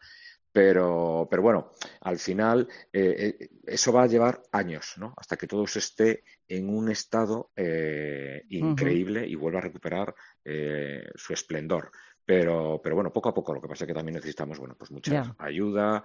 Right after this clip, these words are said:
Speaker 1: Es un trabajo muy laborioso. Hay gente implicada de patrimonio, gente, bueno, que, que es experta en eso y que, que, pues, se ha recuperado, eh, esta vez un pendón,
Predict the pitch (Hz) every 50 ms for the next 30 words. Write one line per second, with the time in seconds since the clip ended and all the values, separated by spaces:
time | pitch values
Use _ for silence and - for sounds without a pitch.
0 | - - - - _ - - - - 71 71 73 78 78 78 78 73 - - -
1 | 78 76 78 - - 80 73 76 73 76 67 71 71 87 101 110 107 - - 101
2 | 98 101 101 95 - - - - - - - - 73 - - 80 71 - 78 76
3 | 78 76 73 - 78 - - 80 80 73 78 80 78 - 80 - - - 67 78
4 | 98 113 113 113 107 104 104 104 104 104 - - 76 71 - 78 82 76 69 -
5 | - - - - _ _ - - 85 76 - - 90 82 - - 95 - - _
6 | - 110 101 85 82 - 85 85 92 104 104 - - 110 127 - - - - -
7 | _ - - 82 - - 80 80 78 76 - - 82 76 71 73 - 73 69 -
8 | - - - - - 82 78 80 80 73 73 76 - - - 78 80 80 80 80
9 | 82 82 - - 92 82 80 80 80 76 64 - - - 78 76 80 - - 85
10 | 78 - 78 78 78 80 87 85 82 80 80 78